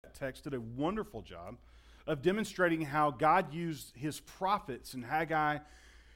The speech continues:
and Zechariah to come and to encourage the people of God to begin rebuilding again after a sixteen-year hiatus. And so they begin.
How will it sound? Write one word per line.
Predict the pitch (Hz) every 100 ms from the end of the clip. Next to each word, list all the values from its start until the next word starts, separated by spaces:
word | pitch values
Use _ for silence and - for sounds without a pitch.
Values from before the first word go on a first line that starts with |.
| - 156
and | 151
Zechariah | 165 156 156 147 180 156 135
to | -
come | 107 165 170 180
and | 160 156
to | - 165
encourage | 156 143 - 185 220 147 117 139 - - 147
the | 143
people | 180 185 147 135
of | 113
God | 139 170 135 107 113 - - - - -
to | - 175 160 156 - -
begin | 131 151 147 180 185
rebuilding | 160 170 120 156 147 127 117 113 117 - -
again | 127 117 139 117 104
after | 117 - 117
a | 107
sixteen-year | - 160 - - 147 139 123 123 123 - -
hiatus. | 123 120 117 87 - - - - - - - - _ _ - 147
And | 151
so | 185
they | 180
begin. | 180 190 262 202